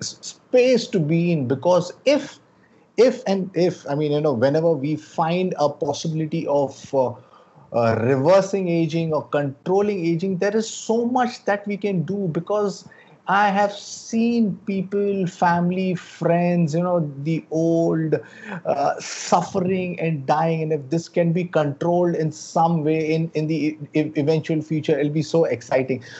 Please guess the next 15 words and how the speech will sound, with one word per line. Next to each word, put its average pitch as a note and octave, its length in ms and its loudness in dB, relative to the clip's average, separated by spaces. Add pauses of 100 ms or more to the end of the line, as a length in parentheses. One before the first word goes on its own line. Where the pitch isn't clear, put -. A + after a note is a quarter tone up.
So - 280 2
you G3 460 0
have F#3+ 240 2
been, F3+ 320 -4
you D#3 160 0
have E3+ 140 2
spent C#3 360 -2
your B3 140 -2
life, A#2 420 -2
you B2+ 60 -2
know, C3 140 0
trying B2 320 -4
to C3 180 0
find B2+ 400 0
an B2+ 120 -2